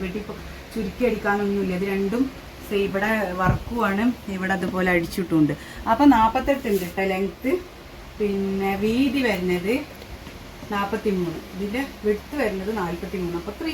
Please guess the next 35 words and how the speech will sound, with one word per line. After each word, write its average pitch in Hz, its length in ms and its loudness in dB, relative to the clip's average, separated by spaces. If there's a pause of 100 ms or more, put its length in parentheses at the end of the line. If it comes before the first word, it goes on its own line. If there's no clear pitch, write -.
(120)
എക്സ് 330 200 -2
എൽ 339 120 0
ഒക്കെ 330 160 -2
അടിക്കട്ടെ, 226 420 -4
എങ്ങനെയായാലും 196 480 0
ത്രീ 220 180 2
എക്സ് - 180 -2
എൽ 196 100 -2
അടിക്കാം. 160 320 -2 (760)
ഫോർ 202 180 -4
എക്സ് - 180 -8
എൽ 247 80 -2
ഒക്കെ 254 180 -4
നമ്മൾ 247 240 0
അഡ്ജസ്റ്റ് 254 320 0
ചെയ്ത് 285 160 2
അടിക്കുന്നോടത്താണിത്. 254 760 2 (720)
അപ്പോൾ 285 200 -2 (340)
വെറും 294 360 4 (140)
ട്രിപ്പിൾ 247 340 -2
നയൻ, 220 180 2 (140)
തൊള്ളായിരത്തി 240 480 2
തൊണ്ണൂറ്റൊമ്പത്. 247 540 0 (1700)
അടുത്ത 247 240 2 (100)
കളർ 202 260 4
ഇതാ, 175 120 2 (340)
ഇതിൻ്റെ 285 300 6
ഒക്കെ - 260 0
വർക്ക് 233 360 6
നല്ല 269 160 4 (120)
അടിപൊളി 254 380 4
വർക്ക് 254 220 4
കേട്ടോ. 214 200 2
അതാ 185 180 2
കണ്ടോളൂ, 185 360 0